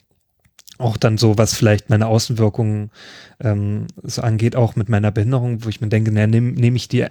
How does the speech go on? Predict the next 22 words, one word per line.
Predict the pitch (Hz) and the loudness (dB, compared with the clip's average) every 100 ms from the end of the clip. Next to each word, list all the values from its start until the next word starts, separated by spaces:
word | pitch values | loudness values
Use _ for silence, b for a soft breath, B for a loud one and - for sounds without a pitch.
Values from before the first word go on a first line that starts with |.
| - 143 | -8 -4
Menschen | 123 107 - | -2 -2 -2
ernst, | 120 139 151 - | 0 0 -2 -4
ne, | 127 117 | -2 0
dadurch, | 117 117 - | 0 -2 -4
dass | 113 | -2
ich | 110 | -2
so | - | -2
eine | 110 | -4
Behinderung | 110 110 107 110 | -6 -6 -6 -6
hab, | 123 - B B B - | -6 -8 B B B 0
weil | 127 | 2
es | 120 123 | 2 0
halt | 104 | 0
nun | 104 | 0
mal | 101 | 0
so | 92 110 | -2 -4
ist, | 104 - | -6 -4
ne? | 120 131 139 | -2 -2 -4
Ähm, | 117 113 117 - | -4 -6 -6 -4
Menschen | 120 - | -4 -2
mit | 120 | -4
Behinderung | 120 117 123 120 120 | -2 0 0 -2 -6